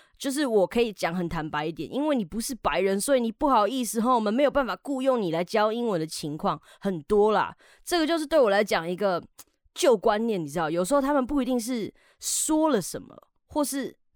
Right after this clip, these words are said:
你有时候是人家做了什么东西让你觉得不舒服，有时候不是他们真的说了什么。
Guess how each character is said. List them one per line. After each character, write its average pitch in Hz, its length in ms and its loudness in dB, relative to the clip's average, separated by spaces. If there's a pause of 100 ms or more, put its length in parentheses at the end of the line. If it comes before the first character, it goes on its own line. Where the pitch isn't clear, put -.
(260)
你 254 200 -2
有 247 140 4
时 320 100 0
候 320 100 4
是 302 200 -4
人 220 180 0
家 285 140 0
做 285 420 2
了 160 80 -2
什 156 140 -8
么 151 100 -6
东 196 160 -2
西 233 100 -8
让 240 160 0
你 156 60 -4
觉 156 160 -8
得 160 100 -6
不 220 160 -8
舒 180 300 -8
服， 131 240 -16
有 147 160 -6
时 196 100 -6
候 269 80 6
不 196 160 -4
是 214 160 -8
他 220 160 -2
们 202 100 -2
真 190 160 -8
的 175 120 -4
说 160 480 -6
了 139 100 -8
什 - 160 -16
么。 - 100 -20